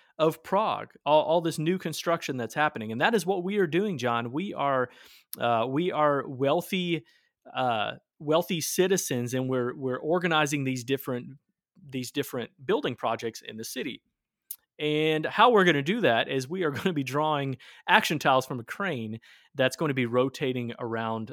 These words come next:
uh, on the spinner on the board. So basically, what you gonna, what you're gonna do on your turn is you are going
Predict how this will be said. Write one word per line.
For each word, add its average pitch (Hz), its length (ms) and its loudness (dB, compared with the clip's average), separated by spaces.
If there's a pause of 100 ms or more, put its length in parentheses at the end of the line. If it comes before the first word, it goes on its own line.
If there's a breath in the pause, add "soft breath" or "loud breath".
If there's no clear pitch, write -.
uh, 104 240 -10 (100)
on 120 140 -8
the 107 80 -10
spinner 170 360 -2
on 120 100 0
the 110 60 -6
board. 104 320 -10 (140)
So 156 160 0
basically, 160 460 2
what 151 320 0
you 180 100 -2
gonna, 185 300 0 (100)
what 180 180 -4
you're 190 100 0
gonna 175 120 -2
do 160 140 -2
on 147 100 -2
your 143 80 -2
turn 113 300 -6
is 110 120 -8
you 147 120 -2
are 135 100 0
going 135 240 -8